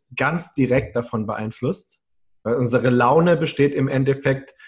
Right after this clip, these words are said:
aus Hormonen und die werden, ähm, zum Teil aus der Ernährung, also was du am, am Morgen frühstückst, beeinflusst deine Laune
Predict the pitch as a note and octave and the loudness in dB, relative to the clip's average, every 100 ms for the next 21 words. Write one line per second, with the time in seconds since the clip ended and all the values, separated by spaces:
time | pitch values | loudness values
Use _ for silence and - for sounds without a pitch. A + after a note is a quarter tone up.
0 | - _ A#2+ A#2 A#2 - A#2 A#2 B2 C#3 | -20 _ 0 0 -2 -2 2 4 4 4
1 | D#3+ E3 - - A#2 B2+ B2+ C3 B2+ B2+ | 2 0 -2 -2 0 2 2 2 2 2
2 | C3 - B2 A#2+ A#2 - A#2+ B2+ A#2+ B2+ | 0 -2 0 2 0 -2 -4 -2 -2 2
3 | A#2+ - A2+ A2 C3 C#3+ B2+ A#2+ A#2 _ | 0 0 -2 0 0 2 2 2 -2 _
4 | _ A2 A2 A#2 B2 - C#3 B2+ A#2+ A#2+ | _ -10 -4 -2 -2 -4 -2 -2 -2 -6
5 | _ - _ _ _ _ - A#2+ B2 B2+ | _ -20 _ _ _ _ -4 0 2 2
6 | D#3+ E3 E3 D3 E3 D#3+ E3 - _ G#2+ | 2 0 0 -2 0 -4 -4 -8 _ -6
7 | A#2 C3 C3+ C3+ - A#2 A#2+ A2+ D#3 D3+ | -4 -4 -4 -6 -4 -2 -2 -2 -2 -4